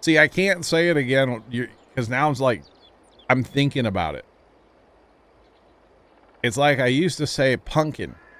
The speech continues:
Pumpkin instead of pumpkin. And I got yelled at for that one back in the day, for saying pun-, pumpkin. Pumpkin.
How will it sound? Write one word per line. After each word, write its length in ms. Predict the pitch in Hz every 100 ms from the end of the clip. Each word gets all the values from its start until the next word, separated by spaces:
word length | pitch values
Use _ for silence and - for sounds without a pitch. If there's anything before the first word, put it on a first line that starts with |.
| - _ _ _ _ _ - - - _ _ _ _ _ - - -
Pumpkin 340 | 165 156 117 - _ _ _ _ _
instead 360 | 117 113 123 113
of 180 | 95 -
pumpkin. 760 | - 135 - - 117 85 64 - - _ _ _ _ _ - _ _
And 100 | 110
I 100 | 110
got 180 | 120 120
yelled 260 | 117 120 127
at 200 | 110 92
for 100 | 110
that 220 | 107 92
one 140 | 104
back 260 | 92 95 -
in 80 | 98
the 100 | 90
day, 180 | 87 85
for 140 | -
saying 400 | - 107 104 90
pun-, 260 | - 110 127 -
pumpkin. 420 | - 151 151 - - _ _ _ _ _ _ _ _ _ _ _ -
Pumpkin. 420 | 165 175 -